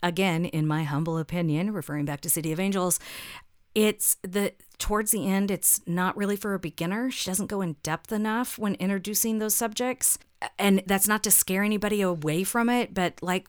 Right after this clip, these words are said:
poppets and hexes and, p-, you know, using pins and poppets and stuff. And it was just like, "Oh,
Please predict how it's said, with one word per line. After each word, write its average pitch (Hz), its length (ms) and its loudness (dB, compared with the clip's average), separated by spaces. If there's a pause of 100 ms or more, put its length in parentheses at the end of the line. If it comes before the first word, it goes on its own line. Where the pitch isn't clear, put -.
(160)
poppets - 680 0
and 170 160 -2
hexes 139 840 2
and, 160 640 0 (260)
p-, - 280 -8
you 196 160 2
know, 151 240 0 (160)
using 185 360 2
pins 147 580 4
and 139 160 2
poppets 151 320 -2
and 151 100 0
stuff. 160 160 0
And 165 80 -2
it 156 40 -4
was 160 160 -2
just 185 160 4
like, 175 240 -2
"Oh, - 960 -6